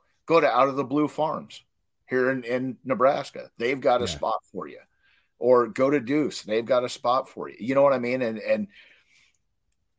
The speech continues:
Speaker 1: to be able to showcase in every state, you know, what, what there is to give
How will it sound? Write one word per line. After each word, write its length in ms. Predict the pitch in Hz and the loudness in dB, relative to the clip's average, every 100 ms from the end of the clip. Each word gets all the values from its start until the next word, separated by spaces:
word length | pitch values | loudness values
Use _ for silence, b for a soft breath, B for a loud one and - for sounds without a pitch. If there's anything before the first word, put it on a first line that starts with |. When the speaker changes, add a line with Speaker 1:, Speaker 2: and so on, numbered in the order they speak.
| _ - | _ -10
Speaker 1:
to 100 | 113 | -4
be 220 | 131 123 | -2 0
able 200 | 156 165 | 0 -2
to 120 | - 113 | -4 -2
showcase 960 | - 135 131 127 104 92 87 - - _ _ _ _ | -2 0 0 -2 -8 -10 -8 -8 -10 _ _ _ _
in 180 | 135 123 127 | -4 -2 4
every 380 | 165 185 135 | 4 4 -2
state, 460 | 95 - 85 69 - _ _ _ _ _ | -4 -8 -8 -14 -18 _ _ _ _ _
you 160 | 110 120 | -4 -2
know, 140 | 104 | -2
what, 480 | 101 98 131 131 - _ - | -4 6 8 8 4 _ -10
what 260 | 110 160 | 0 0
there 180 | 170 120 | 2 -2
is 280 | 107 127 - | -2 -2 -4
to 100 | 90 | -8
give 600 | 73 104 117 69 67 - | -8 -2 0 -2 -8 -20